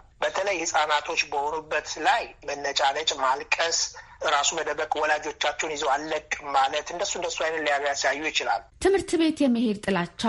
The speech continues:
Speaker 2: ወይም ፍራቻ በህጻናት ላይ ብቻ ሳይሆን በሁሉም የእድሜ ክልል ላይ ባሉ ልጆች ላይ ሊደርስ ይችላል። ለዚህ ምክንያቱ እንደየእድሜያቸውና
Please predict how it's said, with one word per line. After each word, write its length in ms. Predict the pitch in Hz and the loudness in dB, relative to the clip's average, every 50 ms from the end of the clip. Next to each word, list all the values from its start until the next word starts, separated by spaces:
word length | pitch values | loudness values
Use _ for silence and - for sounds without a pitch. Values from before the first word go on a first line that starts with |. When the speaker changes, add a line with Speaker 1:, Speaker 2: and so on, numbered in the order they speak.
| 214 214 208 | 4 4 4
Speaker 2:
ወይም 260 | 185 196 185 180 185 | 2 2 2 2 0
ፍራቻ 420 | 185 - - 196 180 175 - - - 233 269 330 | -2 -2 -2 -2 -2 -2 -4 -2 2 2 2 2
በህጻናት 580 | - 262 247 226 208 - - 180 175 180 170 - | 2 2 2 0 0 -2 -4 -2 -2 -4 -4 -4
ላይ 140 | - 175 180 | -4 -4 -4
ብቻ 260 | 180 - - - 233 | -4 -4 -4 -2 -2
ሳይሆን 360 | 220 - 254 254 262 294 302 302 302 - - - - | 0 2 2 4 4 4 2 2 -2 -6 -20 -4 0
በሁሉም 500 | - 311 311 311 311 269 262 247 269 254 247 | 2 2 4 4 4 4 4 4 4 2 2
የእድሜ 260 | 240 240 233 226 220 214 208 | 2 2 2 2 2 2 0
ክልል 340 | - - 220 196 190 190 180 | -2 -2 -2 0 0 0 2
ላይ 140 | 170 170 170 170 | 2 0 0 0
ባሉ 280 | 165 - 175 170 170 165 175 175 | 0 0 0 2 2 0 0 0
ልጆች 360 | 180 175 - 190 190 - - 254 | -2 -2 -2 -2 -4 -2 0 2
ላይ 180 | 247 254 254 247 254 | 2 2 2 0 -2
ሊደርስ 360 | - 254 262 233 220 185 - - | -2 0 2 2 2 0 -2 -4
ይችላል። 420 | 180 165 - 214 202 196 175 151 - - - - - - - | -6 -4 0 2 4 4 4 2 0 -4 -10 -20 -18 -6 -2
ለዚህ 280 | 190 190 190 165 180 175 | 0 0 2 2 0 0
ምክንያቱ 400 | 175 180 - 185 190 190 196 - 269 311 330 330 - - | 0 0 0 0 0 0 2 2 2 2 2 0 -2 0
እንደየእድሜያቸውና 1080 | 277 277 285 269 269 254 208 214 190 196 180 180 180 165 - - - 196 202 220 240 | 2 4 4 4 2 2 0 0 -2 -2 -2 -2 -4 -4 -6 -2 0 2 2 4 4